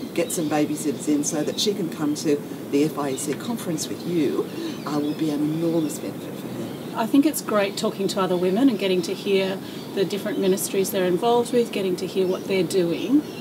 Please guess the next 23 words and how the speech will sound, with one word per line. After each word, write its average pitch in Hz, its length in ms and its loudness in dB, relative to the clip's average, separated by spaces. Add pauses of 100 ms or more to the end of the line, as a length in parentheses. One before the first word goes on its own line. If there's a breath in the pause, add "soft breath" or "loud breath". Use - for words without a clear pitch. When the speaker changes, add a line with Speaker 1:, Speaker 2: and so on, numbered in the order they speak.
(160)
Speaker 2:
Um, 180 240 4
I 214 80 0
think 277 180 4
sharing 226 400 4
each 208 180 -2
other's 190 260 0
stories, 190 760 0 (340)
uh, 175 180 2
it's 190 180 -2
encouraging, 262 760 4
but 202 120 2
it's - 180 -4
motivating, 233 680 4
it's 185 200 -2
inspiring, 202 800 0 (280 loud breath)
gives 262 220 2
me 220 180 4
ideas, 196 640 0
so 208 100 2
I 190 40 4
love 190 300 4
that. 190 400 -2 (500 loud breath)
Um, 208 500 0